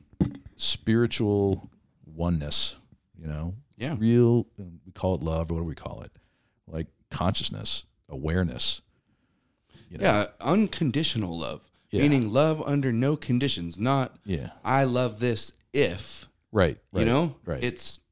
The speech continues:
Speaker 1: It's not
Speaker 2: it's
Speaker 1: transactional.
Speaker 2: No,
Speaker 1: Yeah.
Speaker 2: it's just pure, <sighs> I don't know, fucking beauty,
Speaker 1: Well,
Speaker 2: magic.
Speaker 1: well, and again, this is, like,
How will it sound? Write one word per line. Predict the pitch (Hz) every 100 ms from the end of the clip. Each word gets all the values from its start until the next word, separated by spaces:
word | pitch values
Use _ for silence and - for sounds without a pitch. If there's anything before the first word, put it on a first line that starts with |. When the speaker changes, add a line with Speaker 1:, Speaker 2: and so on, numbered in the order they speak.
| -
Speaker 1:
It's | 107 123
not | 110
Speaker 2:
it's | -
Speaker 1:
transactional. | 95 90 87 - 73 58 -
Speaker 2:
No, | 165 113 90
Speaker 1:
Yeah. |
Speaker 2:
it's | 101 -
just | - 117 135 - - - - _ _ _ _ _ -
pure, | - 135 143 135 135 131 123 - _ _ _ _ _ _ _ _ _ _ _ _ _ _ -
<sighs> | - 76 -
I | 87
don't | 117 117
know, | 98 113 87
fucking | - 110 - 87
beauty, | 82 90 117 113 90
Speaker 1:
Well, | 85 135
Speaker 2:
magic. | 131
Speaker 1:
well, | 147
and | 160
again, | 143 165 226
this | 107 -
is, | 117 - _ _
like, | 110